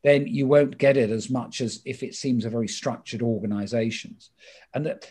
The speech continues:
the thing about <clears throat> it only happening when it's employee-led was interesting, 'cause this, this kind of ties it back into being a talent acquisition problem, in that, um, quite a few said that employees don't actually know what vacancies there are.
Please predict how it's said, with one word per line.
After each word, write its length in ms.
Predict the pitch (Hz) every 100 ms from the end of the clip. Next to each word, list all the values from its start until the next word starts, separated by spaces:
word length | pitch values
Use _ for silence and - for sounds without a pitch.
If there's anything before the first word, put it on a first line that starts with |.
| _
the 80 | 127
thing 220 | 233 202
about 280 | 170 156 -
<clears throat> 40 |
it 340 | 180 185 - 151
only 240 | 156 139
happening 380 | 120 151 - 120
when 100 | 127
it's 180 | 120 -
employee-led 880 | 120 - 131 120 104 110 117 92 - _ _ _ _ _ _ - -
was 180 | 123
interesting, 500 | 165 165 - 123 123
'cause 100 | 117
this, 160 | 131 - - - _
this 140 | 143
kind 300 | - 170 190
of 140 | 139 -
ties 380 | - 180 165
it 120 | 127 113
back 220 | 123 -
into 580 | 123 117 - 123 117 117 107
being 260 | 127 120
a 220 | 117 117 117 _
talent 280 | - 143 127
acquisition 560 | 113 - 123 156 - 104
problem, 340 | - 95 87 - _ - - _
in 160 | 143 147
that, 260 | 151 - -
um, 360 | 147 143 143 - - - - _ _ _ _
quite 240 | 170 196
a 40 | 156
few 680 | - 180 208 139 98 127 -
said 280 | - 156 135
that 160 | 151
employees 400 | 160 143 175 170
don't 200 | 175 180
actually 220 | 147 -
know 60 | 147
what 180 | 143 170
vacancies 560 | 131 151 - 131 143 123
there 180 | 139
are. 280 | 190 - -